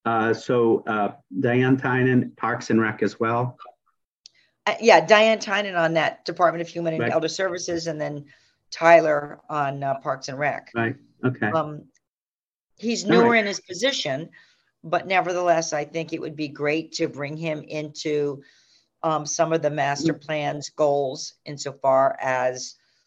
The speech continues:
Speaker 2: um, you know, recreation, sort of
Speaker 1: Right.
Speaker 2: lifestyle, um, uh, programming,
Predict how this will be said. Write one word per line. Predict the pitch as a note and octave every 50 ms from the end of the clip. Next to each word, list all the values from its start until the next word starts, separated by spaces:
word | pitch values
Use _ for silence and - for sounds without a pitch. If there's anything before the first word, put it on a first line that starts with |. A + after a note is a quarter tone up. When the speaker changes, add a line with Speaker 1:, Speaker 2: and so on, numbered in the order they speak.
| _ _ _ _ _ _ _ -
Speaker 2:
um, | C#3 C#3 C3+ C3 C3 C3 B2+ C3 B2+ C3 -
you | - C#3
know, | C3
recreation, | B2+ C3+ C#3+ - - - C3+ C3+ D3 D#3 E3+ E3 E3 - E3 D3+ C#3+ D3 D3 D3 - - _
sort | - - - C3+ C3
of | C3
Speaker 1:
Right. | B2+ B2
Speaker 2:
lifestyle, | D3+ D#3 D3 - - - - C#3 C#3 C#3 C3+ C3 C3 B2+ C3 C3+ C3 C3 _ _ _ _ _ _ _ _ _ _ _ _
um, | - C3+ C3 C3 B2 B2 A#2+ A#2+ A#2+ A#2+ A#2+ A#2 - _ _ _ _ _ _ _ _ _ _ _ _ _ _ _ _ - -
uh, | A#1+ A#1 G#1+ - - - - - _ _ _ _ _ _ _ _ _
programming, | - - F3+ F#3 E3+ D3+ D#3+ D#3 D3+ D3+ D3 D3 D3 C#3 C#3 C#3 C#3 C3+ C3+ C3+